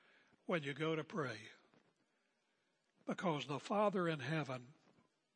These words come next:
is glorified in his Son. He wants us to come through his Son.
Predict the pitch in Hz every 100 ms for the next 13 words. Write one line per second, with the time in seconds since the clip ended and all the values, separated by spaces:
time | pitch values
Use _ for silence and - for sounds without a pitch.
0 | _ _ _ _ _ - 165 147 165 165
1 | 160 143 - 180 143 139 127 123 120 -
2 | 165 110 113 - _ _ _ _ _ _
3 | _ _ _ _ _ - _ _ _ -
4 | 233 208 202 190 - 196 - - 214 165
5 | - - 208 185 180 156 - 185 160 -
6 | - 196 139